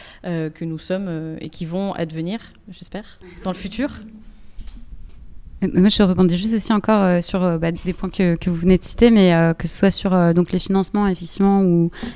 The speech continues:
Speaker 2: l'accès au financement, euh, effectivement, il y a neuf pour cent des, des financements européens qui sont, euh, accordés, euh, à des femmes, euh, à des structures portées par des femmes aujourd'hui, mais ça se voit aussi à des, en dessous de la levée de fonds, enfin, à des niveaux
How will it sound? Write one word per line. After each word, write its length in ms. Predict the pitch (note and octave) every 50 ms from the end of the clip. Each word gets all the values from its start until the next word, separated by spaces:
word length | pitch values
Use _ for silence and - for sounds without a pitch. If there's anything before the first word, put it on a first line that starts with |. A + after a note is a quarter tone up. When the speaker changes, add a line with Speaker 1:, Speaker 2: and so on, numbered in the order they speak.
| - -
Speaker 2:
l'accès 240 | F#3 F#3 - - G3+
au 40 | F3+
financement, 480 | - G3+ G3 F#3 - G#3 G#3 G#3 - - - - - - -
euh, 240 | - - - - - -
effectivement, 340 | - - - - - G#3+ G#3+
il 60 | G3+
y 40 | F3+
a 60 | F3+
neuf 180 | F#3+ G#3 G3 -
pour 180 | - G#3 -
cent 160 | - - G#3
des, 260 | G#3 F#3+ F#3+ F3+ F3 E3+
des 120 | E3+ E3+
financements 440 | - - F#3 F#3 - - G3 - - -
européens 480 | G3+ F#3+ F#3+ G#3 - G#3+ G#3 G#3+ G#3+
qui 120 | G3+ - -
sont, 300 | - G3 G3 G3 F#3 F3
euh, 40 | F3 G3 - -
accordés, 400 | F#3 F#3 - G3 F#3+ F#3 F#3+ G3+
euh, 160 | G3 F3+ E3+ E3+ - - - - - - - -
à 80 | F#3 F3+
des 100 | F3+ F3+
femmes, 260 | - G3+ G3+ G3+ G3
euh, 240 | F#3+ F3+ F3 F3 E3+
à 120 | F3 F3+
des 160 | D#3+ D#3 D#3+
structures 440 | - - - G#3 - - - G#3+ -
portées 280 | - G3+ F3+ - F#3+ F3+
par 120 | F#3 F3+
des 80 | F3+ F3+
femmes 180 | - G3 F#3+
aujourd'hui, 400 | F#3 F3 F#3 F#3 F3+ F3+ G3+ G#3+ - - - - - - -
mais 100 | F#3 F#3
ça 180 | F3+ - F#3 F3
se 80 | E3+
voit 120 | E3+ F#3 F3+
aussi 240 | F#3 - - - G#3+
à 60 | G3
des, 420 | F3+ F3 F3+ F3 F3 F3 F3 E3+ - - - - - - -
en 140 | - G3 G3
dessous 180 | F#3 - - G3
de 40 |
la 80 | G3 F#3+
levée 200 | F#3+ F#3 F#3 F#3+
de 60 | -
fonds, 180 | - - A3+ A3+
enfin, 260 | G#3 - G3+ F#3 F3+
à 80 | F3 F3
des 120 | E3+ F3+
niveaux 280 | F3+ F3+ E3+ F3 F3